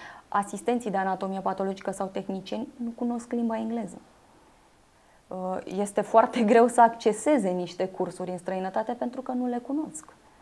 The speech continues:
Uh, anatomopatologii nu cunosc bine tehnica, deci n-au cum să învețe. Nu există cursuri în România pentru asistenți, de anatomie patologică sau tehnicieni. Uh, aici am, uh,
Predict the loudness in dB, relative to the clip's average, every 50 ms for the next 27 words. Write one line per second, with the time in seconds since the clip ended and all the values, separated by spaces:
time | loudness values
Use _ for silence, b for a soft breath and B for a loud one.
0 | b b b b b b b b b -8 -4 -2 0 2 4 4 4 4 4 4
1 | 4 4 4 6 6 4 4 4 2 2 2 2 2 0 0 0 -2 -4 -4 -6
2 | -6 -6 -8 -8 -8 -6 -4 -4 -4 -2 -2 -2 -2 0 -2 -4 -4 -6 -8 -10
3 | -10 B B B B B B -8 -2 2 4 6 6 6 4 2 0 0 0 0
4 | -2 -2 -2 -2 -2 -2 -2 -4 -8 -14 -20 -20 -20 _ _ _ _ _ B B
5 | B B B B B B B -6 -2 -2 0 -2 -2 -2 -4 -4 -4 -4 -4 -4
6 | -2 -2 -2 -2 -2 -6 -10 -10 -12 -12 -18 _ _ _ _ -10 -10 -6 -4 -4
7 | -2 -2 -2 -4 -2 -2 -2 -4 -2 -4 -6 -6 -6 -4 -4 -4 -4 -6 -8 -12
8 | -14 -6 -4 -2 -2 -2 -4 -6 -8 -14 -18 -20 B B B B B B B _
9 | _ -10 -8 -6 -2 0 0 2 2 0 0 -2 -2 -2 -2 -4 -2 -2 -2 -2
10 | -2 -2 -4 -4 -6 -8 -8 -8 -6 -4 -2 -4 -2 -4 -6 -6 -6 -8 -8 -10
11 | -10 -10 -10 -8 -8 -10 -12 B B B B B B B B B -2 2 4 4
12 | 6 8 8 6 6 4 0 -2 0 4 6 6 6 6 4 2 2 2 2 2
13 | 2 2 0 -2 -2 -2 -2 -2 -2 -2 -2 -4